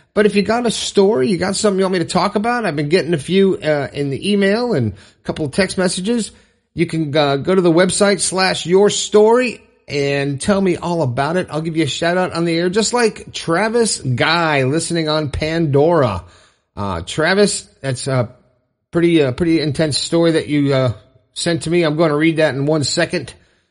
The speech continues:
But, uh, also Janelle on Spotify asking me if I do interviews. Sure, I'll do an interview.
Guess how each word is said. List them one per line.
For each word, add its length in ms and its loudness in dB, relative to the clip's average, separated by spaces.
But, 240 -2
uh, 80 0
also 340 4
Janelle 560 2
on 120 0
Spotify 640 0
asking 380 -4
me 100 0
if 200 0
I 160 0
do 220 0
interviews. 600 2
Sure, 240 -4
I'll 80 -4
do 120 -2
an 80 -2
interview. 340 -4